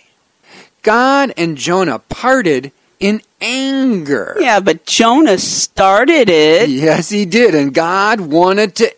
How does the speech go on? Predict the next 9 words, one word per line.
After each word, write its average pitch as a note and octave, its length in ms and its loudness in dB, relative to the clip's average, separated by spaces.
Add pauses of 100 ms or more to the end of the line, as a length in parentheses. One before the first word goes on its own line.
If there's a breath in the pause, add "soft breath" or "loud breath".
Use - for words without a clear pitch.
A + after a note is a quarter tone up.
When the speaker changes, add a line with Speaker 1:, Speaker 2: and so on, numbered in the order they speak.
Speaker 1:
end G#3 540 -2 (100)
it. A#2 360 -12 (800 loud breath)
And F3 280 -2
so E3+ 340 0
he G#3+ 200 -8
went G#3+ 280 -2
to E3+ 140 -2
extreme B3 1040 -2
measures D3 800 -2